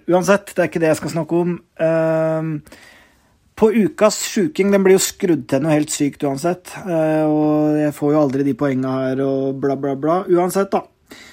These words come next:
Uansett, uansett, uansett. Så jeg har en, eh, nederlandsk vri på det her. Og det er at, eh,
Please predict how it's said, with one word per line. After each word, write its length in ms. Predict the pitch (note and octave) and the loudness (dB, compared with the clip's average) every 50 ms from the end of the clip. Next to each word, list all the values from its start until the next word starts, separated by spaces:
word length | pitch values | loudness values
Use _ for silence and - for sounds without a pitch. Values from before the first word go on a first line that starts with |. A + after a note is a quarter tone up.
| - - - _ _ _ - | -20 -20 -20 _ _ _ -4
Uansett, 340 | E3+ E3 F3 E3+ F3+ F3+ F3+ | 0 0 0 2 0 0 0
uansett, 340 | E3+ D#3+ D#3+ D#3+ F3 F3+ F3 | 0 -2 0 -2 -2 0 0
uansett. 480 | E3+ D#3+ D#3 D#3+ F#3+ F3+ - - - - - - | 0 0 0 0 -2 -4 -4 -6 -14 -14 -12 -10
Så 480 | - - - - - - - F3 F3 E3+ F3 F3 F3 F3 F3 F3+ - _ _ _ _ _ _ _ _ _ _ _ _ _ _ _ _ _ _ _ - | -8 -6 -4 -4 -4 0 2 4 4 6 6 4 4 2 0 -4 -10 _ _ _ _ _ _ _ _ _ _ _ _ _ _ _ _ _ _ _ 0
jeg 160 | D3 D#3+ E3+ | 2 2 4
har 260 | E3 F3+ E3+ E3 F3+ F#3+ | 4 4 2 4 4 4
en, 180 | G3 F#3+ F#3+ | 2 2 2
eh, 120 | F#3+ F#3+ F#3+ | 0 2 2
nederlandsk 960 | F#3+ F#3+ G3 F#3+ E3+ C#3 B2 A#2 A#2 C3 C3+ C3+ C#3+ D#3+ D#3 - - - D3+ | 2 2 2 2 2 0 -2 -2 -2 0 0 0 -2 -2 -4 -6 -8 -6 -4
vri 300 | C#3+ D3 E3+ G#3+ C4 C#4 - - _ _ - | -2 0 2 2 0 0 -4 -8 _ _ -4
på 100 | - F#3 | -2 0
det 80 | G3 F#3+ | 2 4
her. 200 | B3 D4+ D4+ - - _ - - - - - - _ _ _ _ | 2 2 0 -2 -10 _ -20 -20 -20 -20 -20 -20 _ _ _ _
Og 100 | - E3 | -4 0
det 80 | E3+ F3+ | 2 4
er 160 | F3 E3 D#3 D#3 | 4 6 4 4
at, 220 | D#3+ D#3 - - | 2 0 0 0
eh, 160 | F#3 F#3 F3+ | 0 0 0